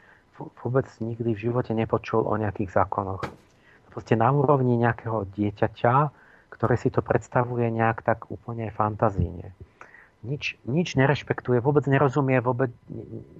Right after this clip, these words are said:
úplne očividne nechápe nič z fyziky. Čiže keď si, zo-, zoberte si toto, že, že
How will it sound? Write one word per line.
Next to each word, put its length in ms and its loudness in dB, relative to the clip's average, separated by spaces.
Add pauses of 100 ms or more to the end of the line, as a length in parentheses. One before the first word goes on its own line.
(140)
úplne 320 -4
očividne 460 0
nechápe 480 0
nič 420 -4
z 320 -14
fyziky. 400 -8 (560)
Čiže 140 -6
keď 100 -4
si, 120 -4 (120)
zo-, 240 -4
zoberte 400 0
si 160 -6
toto, 320 -6
že, 240 -8 (540)
že 180 -2